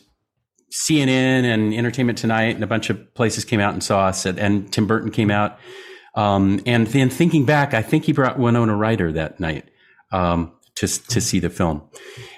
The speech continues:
And they, we got all these amazing reviews, even though we were just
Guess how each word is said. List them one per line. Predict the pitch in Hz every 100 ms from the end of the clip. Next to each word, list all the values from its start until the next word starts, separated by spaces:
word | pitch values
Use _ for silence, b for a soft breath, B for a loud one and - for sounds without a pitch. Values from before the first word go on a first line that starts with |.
| B
And | 120 110 107 104 101 - _ _ _ _ _ _ _ _ _ _ -
they, | 104 135
we | 135 143
got | 143 143
all | 143
these | 151 127 127
amazing | 117 123 156 165 143 117
reviews, | 107 120 175 107 92 104 -
even | - 123 123
though | 120
we | 113 107
were | 110 107
just | 107 110 -